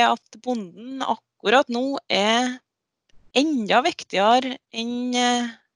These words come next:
enn vanlig. Og jeg er i alle fall veldig stolt over den jobben som vi som melkeprodusenter, og som vi gjør i Tine om dagen. Så jeg tror kanskje med det at det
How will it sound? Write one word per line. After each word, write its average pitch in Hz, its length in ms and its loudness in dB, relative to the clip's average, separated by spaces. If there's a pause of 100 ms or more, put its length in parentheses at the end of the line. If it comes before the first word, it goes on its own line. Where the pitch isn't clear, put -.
(140)
enn 226 260 -6 (360)
vanlig. 233 420 4 (1160)
Og 226 480 2 (420)
jeg 269 240 6
er 269 40 4
i 254 80 6
alle 208 120 0
fall 214 220 -2
veldig 202 260 0
stolt - 560 -6
over 202 380 -4
den 208 240 -2
jobben 202 540 -6
som 226 240 -6
vi 202 180 -4
som 233 580 -6
melkeprodusenter, 220 880 -2
og 254 1400 -4
som 247 180 0
vi 240 100 4
gjør 208 320 4 (400)
i 226 80 -4
Tine 165 440 -4 (720)
om 190 180 -10
dagen. - 220 -2 (1080)
Så 277 160 0
jeg 285 80 0
tror 262 240 -2
kanskje 254 320 -4
med 220 160 0
det 196 160 4
at 240 240 2
det 214 80 0